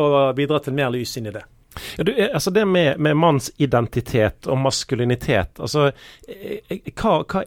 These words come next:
Speaker 2: er det egentlig? Altså, hva er det som definerer, eh, oss som menn, egentlig? Har dere noen tanker på det?
Speaker 1: Ja, altså, du er nødt til å begynne biologisk.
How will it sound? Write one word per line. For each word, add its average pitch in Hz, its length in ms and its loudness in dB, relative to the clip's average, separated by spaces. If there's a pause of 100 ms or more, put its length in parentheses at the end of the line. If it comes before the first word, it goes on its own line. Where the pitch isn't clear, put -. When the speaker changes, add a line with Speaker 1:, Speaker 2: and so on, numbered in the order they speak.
Speaker 2:
er 131 400 2
det 101 160 2 (220)
egentlig? 104 420 0
Altså, 123 160 -4
hva 160 160 -2
er 143 80 2
det 151 80 -4
som 131 160 -4
definerer, 117 960 0 (720)
eh, - 140 -4 (100)
oss - 240 -2
som 113 320 -2
menn, 98 380 -2 (180)
egentlig? - 320 -8 (320)
Har 135 160 -4
dere 139 160 -2
noen 123 160 -2
tanker 113 160 -6
på 110 160 0
det? - 80 -16 (140)
Speaker 1:
Ja, 190 100 2
altså, 190 240 4
du 175 160 -4
er 214 140 2
nødt 226 100 -4
til 147 80 0
å 196 60 0
begynne 170 180 2
biologisk. 127 640 2